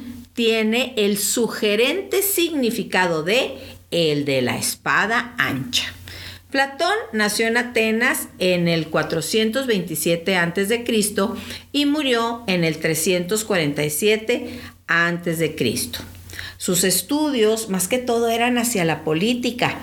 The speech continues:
pero al conocer a su maestro Sócrates, quedó prendado de su sabiduría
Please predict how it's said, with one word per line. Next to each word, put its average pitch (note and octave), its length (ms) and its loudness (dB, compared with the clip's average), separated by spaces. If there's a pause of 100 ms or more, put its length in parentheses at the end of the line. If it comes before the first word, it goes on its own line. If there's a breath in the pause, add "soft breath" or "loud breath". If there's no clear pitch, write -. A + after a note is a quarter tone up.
(340 loud breath)
pero F#3 300 2
al E3+ 260 0
conocer E3+ 540 2
a F4 80 0
su F4 200 0
maestro G#3 580 0
Sócrates, D3 840 0 (480 loud breath)
quedó A3 500 2
prendado B3 920 2
de - 100 2
su - 180 0
sabiduría E3+ 800 2